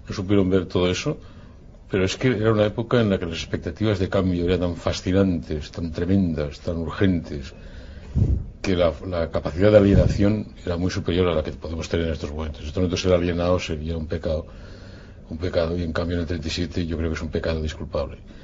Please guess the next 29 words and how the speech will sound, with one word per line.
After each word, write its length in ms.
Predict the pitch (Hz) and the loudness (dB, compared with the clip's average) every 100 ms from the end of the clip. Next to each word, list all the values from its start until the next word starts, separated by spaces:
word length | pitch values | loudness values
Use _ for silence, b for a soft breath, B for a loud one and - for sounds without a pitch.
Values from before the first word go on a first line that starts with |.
| b b b b - | b b b b -2
Y 60 | 101 | 4
no 80 | |
se 100 | 113 | 4
equivocaron 420 | 113 117 110 113 110 | 8 8 10 8 8
en 100 | 98 | 4
la 60 | 95 | 4
elección 360 | 87 - - 101 | 4 2 2 4
del 100 | 90 | 4
enemigo. 420 | 82 82 85 76 | 2 -2 -4 -6
El 80 | 76 | -6
enemigo 280 | 78 90 | -4 0
era 120 | 92 87 | 0 2
Franco, 480 | 92 87 82 107 | 0 0 0 -2
el 80 | - | -2
enemigo 360 | 85 85 87 90 | -4 -4 -2 0
era 120 | 87 - | 0 0
Hitler, 480 | 92 85 82 101 95 | 0 0 -4 -6 -6
el 100 | 87 | -6
enemigo 300 | 82 85 92 | -4 0 4
era 120 | 92 | 6
Mussolini. 560 | 90 87 90 87 87 107 | 4 2 0 0 0 -2
En 360 | 117 - - | -4 -12 -10
ese 100 | - | -4
sentido 280 | 95 82 85 | -4 -2 -2
hay 60 | 90 | 0
que 60 | 90 | 0
hacerles 280 | 92 85 | -2 -4
un 120 | 95 85 | -2 -4
homenaje. 500 | 76 78 - - | -4 -6 -8 -12